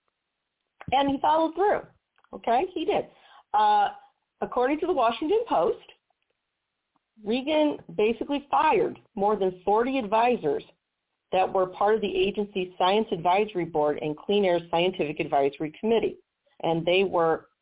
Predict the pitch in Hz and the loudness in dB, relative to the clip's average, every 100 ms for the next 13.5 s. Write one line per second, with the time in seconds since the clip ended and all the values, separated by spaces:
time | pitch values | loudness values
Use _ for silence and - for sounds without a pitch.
0 | _ 175 175 226 247 202 185 214 196 220 | _ -2 0 -2 -4 -6 -4 0 0 0
1 | 214 175 175 160 151 - 180 202 202 160 | 0 2 2 2 -2 -2 -2 -2 -2 -2
2 | 151 165 170 170 190 175 165 - 220 185 | 0 0 0 -2 -4 -4 -4 -2 2 2
3 | 151 156 170 - 175 170 170 170 - - | 0 -4 -8 -4 -4 -4 -6 -6 -4 -2
4 | 151 - 139 - - _ _ _ _ _ | -2 -4 -10 -10 -14 _ _ _ _ _
5 | _ _ _ _ _ - 226 233 311 349 | _ _ _ _ _ -2 0 2 0 2
6 | 392 - 302 349 285 339 392 403 349 415 | -2 0 -2 0 0 0 -2 0 0 0
7 | 123 - _ _ - 247 294 415 - - | -2 -8 _ _ -2 0 2 -2 -6 -14
8 | 214 285 359 320 - 277 262 339 - - | -4 -4 -2 -6 -2 -4 -2 -2 -2 -4
9 | _ _ _ - 240 294 285 277 - 247 | _ _ _ -4 0 2 2 2 -2 -6
10 | 240 240 208 214 208 - 262 277 202 - | -2 -2 -2 -6 -6 -8 -2 0 0 -2
11 | _ 202 208 180 175 170 - - 381 277 | _ 0 0 0 -4 -8 -2 0 2 0
12 | 143 - _ _ _ _ _ 214 190 190 | -2 -4 _ _ _ _ _ 0 0 0
13 | 190 170 165 160 | 0 2 0 -2